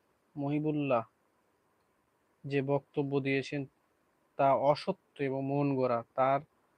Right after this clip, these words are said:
এই বক্তব্যের মধ্যে সত্যের লেশমাত্র নেই। তার এই বক্তব্য সম্পূর্ণ ভিত্তিহীন এবং তার মতো একজন বরেণ্য আলেমের মুখে এমন ভিত্তিহীন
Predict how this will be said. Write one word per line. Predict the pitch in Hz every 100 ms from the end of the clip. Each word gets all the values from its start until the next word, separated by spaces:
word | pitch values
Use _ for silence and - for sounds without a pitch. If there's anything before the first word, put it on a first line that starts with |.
| _ _ _ -
এই | 147 143
বক্তব্যের | 147 139 - 143 143 143
মধ্যে | 143 139 143
সত্যের | - 151 - _ - 143 147 147 139
লেশমাত্র | 147 147 - - 143 - - 143
নেই। | 135 120 113 _ _ _ _ _ _ _ _ _ _ _ _ _ _ _ _ _ _ _ _ _ -
তার | 143 143
এই | 147
বক্তব্য | 143 143 - 147 139 139
সম্পূর্ণ | 151 147 151 147
ভিত্তিহীন | 143 139 - 147 156 170
এবং | 156 143 135
তার | 139 143 147 147 - _ _ _ _ _ _ -
মতো | 156 147 147 147
একজন | 143 139 139 143 143 139
বরেণ্য | 143 151 147 143
আলেমের | 143 139 139 143 143 143
মুখে | 139 131 143
এমন | 139 147 147
ভিত্তিহীন | 139 139 _ - 139 139 - _ _ _ _ _ _ _ 127 135 156 139